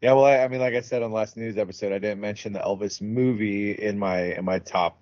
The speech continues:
list, but, uh, I definitely a movie I thoroughly enjoyed from the past year. Uh, and I'm all about some Elvis content. I've always very much liked Elvis. So I saw that news from you and was like, "Wow, that's interesting."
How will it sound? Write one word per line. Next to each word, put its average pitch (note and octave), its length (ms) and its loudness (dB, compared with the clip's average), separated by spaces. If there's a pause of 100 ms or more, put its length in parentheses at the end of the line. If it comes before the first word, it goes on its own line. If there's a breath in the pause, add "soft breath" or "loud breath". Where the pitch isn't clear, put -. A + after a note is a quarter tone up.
list, F#2+ 500 -2
but, G2 160 0
uh, F2 240 0
I F2+ 100 0
definitely G2+ 440 0
a F#2+ 40 -4
movie G2 280 -2
I F2+ 80 0
thoroughly F#2+ 540 0
enjoyed F#2+ 440 0
from F#2 180 -6
the F2+ 80 -4
past F2+ 300 -2
year. F2+ 340 -2 (140)
Uh, F#2+ 240 2
and A#2 80 -2
I'm E3 120 2
all B2+ 120 8
about G#2+ 260 4
some G#2 160 -6
Elvis G2 300 -2
content. G2 380 -6
I've G2+ 140 -2
always G2 240 0
very F#2+ 220 -4
much F#2+ 220 -8
liked F#2 200 -4
Elvis. F#2 480 -4 (380)
So F2+ 520 -2 (340 loud breath)
I B2 80 2
saw C3 200 4
that A2+ 160 4
news A2+ 240 -4
from G#2 120 -12
you G#2 140 -4
and G#2 80 -4
was G2 140 -6
like, F#2+ 100 -6
"Wow, F2+ 220 0
that's F#2 200 -6
interesting." F#2 600 -8